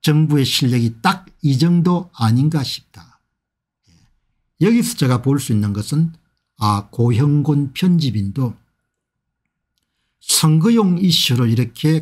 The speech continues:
급하게 밀어붙였구나, 이렇게 시사하는 발언을 한 겁니다. 처음에 정부는 지지율 상승에 내심 고무됐던 것 같다. 생각이 짧다. 어마어마하게 유치한 거죠. 어떻게 이렇게 유치한지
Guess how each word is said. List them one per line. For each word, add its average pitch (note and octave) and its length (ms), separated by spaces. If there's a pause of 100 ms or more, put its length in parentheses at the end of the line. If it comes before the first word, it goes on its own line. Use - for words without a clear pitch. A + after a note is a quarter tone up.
급하게 D#3+ 460
밀어붙였구나, A#2 880
이렇게 E3 280
시사하는 D3 580
발언을 F#2+ 300
한 F2 160
겁니다. A2 300 (440)
처음에 G3+ 640
정부는 D3+ 560
지지율 G3+ 480
상승에 C#3 560
내심 A#2+ 600
고무됐던 C3 640
것 G2 80
같다. - 300 (380)
생각이 D3 520
짧다. A#2+ 400 (340)
어마어마하게 C3+ 880
유치한 A#2 480
거죠. A#2 240 (960)
어떻게 C#3 340
이렇게 G#3+ 420
유치한지 A2 1040